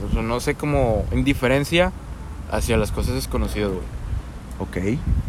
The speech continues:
Speaker 1: Este, o hacia las cosas que son considera-, consideradas feas.
Speaker 2: Ok. Yo creo que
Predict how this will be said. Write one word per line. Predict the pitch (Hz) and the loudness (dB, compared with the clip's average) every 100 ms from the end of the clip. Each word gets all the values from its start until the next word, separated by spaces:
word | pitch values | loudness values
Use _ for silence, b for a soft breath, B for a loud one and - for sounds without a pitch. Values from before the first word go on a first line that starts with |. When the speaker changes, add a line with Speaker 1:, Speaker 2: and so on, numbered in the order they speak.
| - - - - - - 90 | -2 -4 -4 -4 -4 -4 -6
Speaker 1:
Este, | - - 90 90 90 87 87 85 85 - 95 | -4 -2 0 0 2 2 2 2 4 6 6
o | 92 95 | 8 6
hacia | 92 101 | 6 8
las | 95 101 | 10 10
cosas | - - 110 113 113 104 - - | 10 10 10 10 10 10 10 8
que | - | 4
son | - - - | 4 4 2
considera-, | 117 - 120 104 101 - - - | -2 0 0 2 2 0 -8 -6
consideradas | - 110 110 101 104 110 | -2 0 2 2 2 0
feas. | - 104 95 - - - - - - - - | 0 0 0 -4 -4 -2 -2 -2 -2 -2 0
Speaker 2:
Ok. | - - 87 98 147 - - B B B B B B - 135 | 0 2 4 4 4 0 -6 B B B B B B 0 6
Yo | 170 | 6
creo | - 190 - | 10 8 8
que | 196 190 190 190 | 8 8 8 8